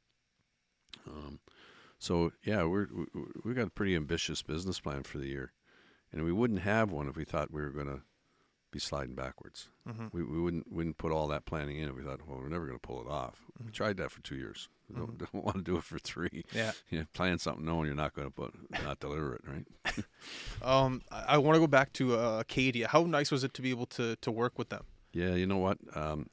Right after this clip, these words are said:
Speaker 1: we've been doing these championships for U Sports since two thousand and fifteen. So our, our customer is U Sports, um, our client.
Speaker 2: Okay.
Speaker 1: Um, we've ca-, we've hosted,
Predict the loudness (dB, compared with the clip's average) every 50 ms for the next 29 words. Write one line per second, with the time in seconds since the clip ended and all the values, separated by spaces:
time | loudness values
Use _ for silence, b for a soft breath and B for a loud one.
0 | B B B B B B B B B B B B B B B B 2 4 6 6
1 | 8 8 8 8 8 8 6 6 4 4 4 4 4 2 0 -2 0 0 -2 -2
2 | -2 -2 0 0 2 0 0 -2 -2 -2 -2 -2 -2 -2 -6 -6 -6 -6 -8 -8
3 | -8 -6 -6 -4 -2 0 -2 -2 -2 -4 -6 -6 -6 -6 -8 -6 -4 -4 -4 -4
4 | -2 0 0 0 0 -2 -4 -2 2 2 2 2 0 -4 -4 -4 -4 -6 -6 -6
5 | -6 -6 -6 -6 -6 -6 -6 -6 -4 -2 -2 -2 -2 -6 -10 -12 _ b b b
6 | b b b b b b b b b b b -12 -8 -6 -6 -4 -4 -6 -6 -6
7 | -6 -6 -6 -6 -6 -4 -4 -2 -2 0 -2 -4 -6 _ _ _ -10 -6 -4 -4
8 | -4 -4 -4 -6 -6 -6 -4 -4 -4 -4 -6 -8 -8 -8 -6 -4 -2 -2 -2 -2
9 | -2 -6 -10 -2 -2 0 0 0 -2 -4 -4 -4 -6